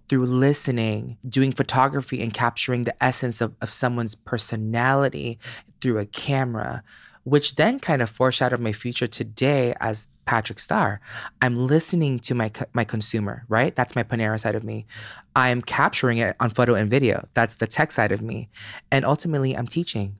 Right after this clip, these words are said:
with an instrument. It's not a piano anymore. It's makeup. So,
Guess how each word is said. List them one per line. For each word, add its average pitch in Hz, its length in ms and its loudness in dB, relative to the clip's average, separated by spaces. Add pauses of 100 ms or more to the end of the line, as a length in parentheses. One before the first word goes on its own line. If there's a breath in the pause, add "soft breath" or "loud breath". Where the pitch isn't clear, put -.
with 117 320 2
an 117 100 -2
instrument. 113 440 -4
It's - 160 -4
not 139 180 2
a - 20 0
piano 127 360 -2
anymore. 98 320 -4
It's - 180 -8
makeup. 110 340 -4 (560 soft breath)
So, 127 500 4